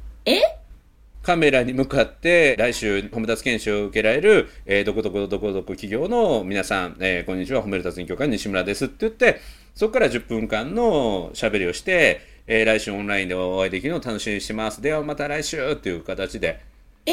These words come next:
Speaker 2: る。
Speaker 1: え、そんなん、最初、てか同じ衣装にしておいて、最初のとこだけ撮り直して、
Speaker 2: <laughs> 髪の毛
Speaker 1: あと、
Speaker 2: 伸びるやん、髪の毛が。
Speaker 1: コピペした、いや、そ-、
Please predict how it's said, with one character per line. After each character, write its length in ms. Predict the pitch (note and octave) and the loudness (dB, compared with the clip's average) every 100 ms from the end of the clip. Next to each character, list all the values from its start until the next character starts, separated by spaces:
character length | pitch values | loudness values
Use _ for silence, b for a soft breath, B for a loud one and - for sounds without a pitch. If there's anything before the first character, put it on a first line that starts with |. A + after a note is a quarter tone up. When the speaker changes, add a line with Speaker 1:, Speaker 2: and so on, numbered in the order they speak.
| G4+ | 2
Speaker 2:
る。 60 | |
Speaker 1:
え、 0 | |
そ 120 | - A#4 | 2 0
ん 300 | B4+ G#4+ C#4+ | 2 2 0
な 60 | |
ん、 120 | - | -2
最 400 | B3 - F#4+ G#4+ | -6 -2 0 0
初、 600 | G#4 G#4+ G#4 G#4 G4 - | 0 -2 0 0 0 -2
て 100 | B3 | -2
か 80 | D4+ | 0
同 100 | B3 | 4
じ 180 | F4+ F#4+ | 4 2
衣 120 | F#4 G4 | 2 2
装 240 | D4 A#3+ | 2 2
に 120 | G#3 | 0
し 80 | G#3 | -2
て 120 | B3 | 0
お 100 | G#3+ | 0
い 80 | F3 | 0
て、 400 | A#3+ A#3 F3+ C#3 | 0 2 2 0
最 180 | - E4 | 2 2
初 320 | F4 E4+ F#4+ | 4 4 4
の 120 | G4+ | 4
と 100 | G#4 | 4
こ 120 | F#4+ D4 | 4 6
だ 80 | C4 | 6
け 80 | B3 | 4
撮 120 | D#4+ | 2
り 120 | E4+ | 2
直 120 | F4+ | 4
し 80 | E4 | 4
て、 60 | C#4 | 6
Speaker 2:
<laughs> 40 | |
髪 120 | D4+ D4+ | 6 6
の 60 | |
毛 80 | D#4+ | 6
Speaker 1:
あ 20 | |
と、 60 | D3+ | 6
Speaker 2:
伸 80 | C3 | 4
び 100 | E3+ | 2
る 80 | |
や 80 | G3 | 4
ん、 20 | |
髪 220 | - A2+ A2+ | 4 2 0
の 100 | G#2+ | 2
毛 140 | F#2+ | 4
が。 120 | E2+ | 4
Speaker 1:
コ 80 | G4 | 4
ピ 120 | F4+ | 2
ペ 200 | F#4 F#4+ | 2 0
し 80 | F#4+ | 0
た、 120 | F#4 | 0
い 60 | D4+ | 2
や、 120 | |
そ-、 100 | D#4+ | 2